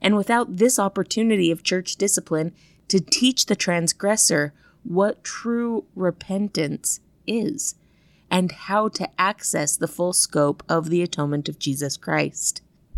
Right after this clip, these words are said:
And even in saying that, I recognize that I'm using kind of outdated terminology.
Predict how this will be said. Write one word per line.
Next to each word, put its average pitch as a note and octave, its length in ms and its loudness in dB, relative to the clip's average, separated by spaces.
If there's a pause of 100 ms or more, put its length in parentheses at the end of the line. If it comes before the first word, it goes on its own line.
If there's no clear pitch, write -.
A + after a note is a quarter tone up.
(460)
And F#3+ 160 2
even A3 260 4
in F#3+ 140 0
saying F#3 280 4
that, D3 140 2
I D3+ 80 4
recognize D#3+ 640 0
that D#3 100 4
I'm D#3+ 140 2
using D#3+ 360 -2
kind E3 240 0
of D#3+ 120 0
outdated D#3 600 0
terminology. D3+ 800 0